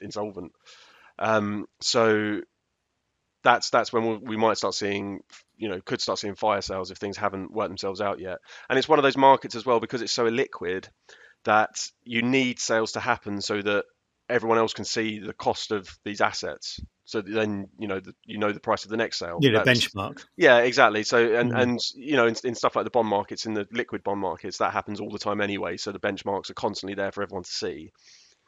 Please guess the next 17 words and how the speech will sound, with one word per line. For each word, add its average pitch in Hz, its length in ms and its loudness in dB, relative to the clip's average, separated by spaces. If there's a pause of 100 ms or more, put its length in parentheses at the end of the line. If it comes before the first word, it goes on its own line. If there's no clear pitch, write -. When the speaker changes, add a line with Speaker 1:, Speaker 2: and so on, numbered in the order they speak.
(140)
Speaker 1:
But 113 120 -2
because 107 280 -6
these 110 180 0
asset 98 240 -4
sales 101 240 -4
happen 104 220 -8
much 107 180 -2
more 104 160 -6
rarely, 98 580 0 (640)
um, 101 500 0
the 104 80 -10
first 113 300 2
one 104 260 2
or 95 100 -2
two 104 200 -8
to - 100 -10
go 98 400 0